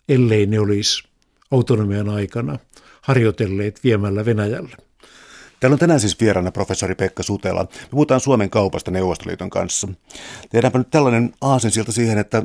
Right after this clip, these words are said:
Speaker 2: mun mielestä tässä kirjassa Rahat pois bolshevikelta tuli vähän yksi sellainen sivujuonne, oli siellä, tota, mielenkiintoinen maa Iso-Britannia, ja tuntui siltä, että se olisi ollut niinku parempi indikaattori joillekin kehityksille,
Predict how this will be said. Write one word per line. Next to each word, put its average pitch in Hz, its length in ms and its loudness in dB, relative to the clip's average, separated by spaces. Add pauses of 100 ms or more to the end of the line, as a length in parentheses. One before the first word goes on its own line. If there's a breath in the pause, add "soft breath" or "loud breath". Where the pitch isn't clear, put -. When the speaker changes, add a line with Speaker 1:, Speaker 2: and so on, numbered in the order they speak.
Speaker 2:
mun 135 120 2
mielestä 127 140 2
tässä 113 180 -6
kirjassa 113 520 0 (180)
Rahat 98 280 2
pois 98 160 -2
bolshevikelta 101 720 0 (420 loud breath)
tuli 123 140 0
vähän 135 240 2
yksi 156 140 -2
sellainen 131 260 2
sivujuonne, 104 520 2
oli 104 100 0
siellä, 110 220 0
tota, 117 380 -2
mielenkiintoinen 120 500 0
maa 120 200 0
Iso-Britannia, 92 840 -2
ja 95 80 -2
tuntui 120 240 -2
siltä, 135 200 -2
että 120 120 -8
se 160 100 -2
olisi 151 140 -2
ollut 98 120 -2
niinku 90 160 -4
parempi 104 380 0
indikaattori 95 580 -4
joillekin 95 360 0
kehityksille, 98 840 -2